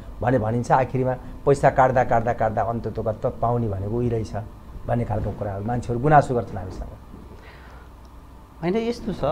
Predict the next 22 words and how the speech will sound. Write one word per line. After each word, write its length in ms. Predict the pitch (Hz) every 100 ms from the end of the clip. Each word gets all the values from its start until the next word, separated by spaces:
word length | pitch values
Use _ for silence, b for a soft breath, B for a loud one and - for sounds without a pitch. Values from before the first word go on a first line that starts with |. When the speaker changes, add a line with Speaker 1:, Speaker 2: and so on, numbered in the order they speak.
| 196
Speaker 2:
यो 140 | 196
बिमामा 340 | 180 233 240 233
कस्तो 360 | 220 208 -
हुन्छ 220 | 160 131 170
भने 480 | 160 117 147 175 - -
हजुरले 300 | 95 156 180
भन्नुभएको 840 | 151 120 135 117 107 - 160 156 156 b b - -
एउटा 280 | 196 208 208
चाहिँ 300 | 214 208 214
उसको, 480 | 190 196 - 208
उसले 260 | 208 190 208 175 165
जे 300 | 151 165 254
प्रडक्टको 1040 | 247 - - 190 185 196 190 214 214 202
डि-, 220 | 131 165 156
म-, 300 | 160 143 135
मार्केटिङ 520 | 127 151 156 180 196
गरेको 300 | 165 143 135
हुन्छ, 240 | 120 101 107
म-, 1700 | 139 180 - - - - - - - - - - - - 143 135 123
पब्लिस 340 | 170 170 175 -
गरेको 280 | 151 139 127
हुन्छ, 260 | 104 90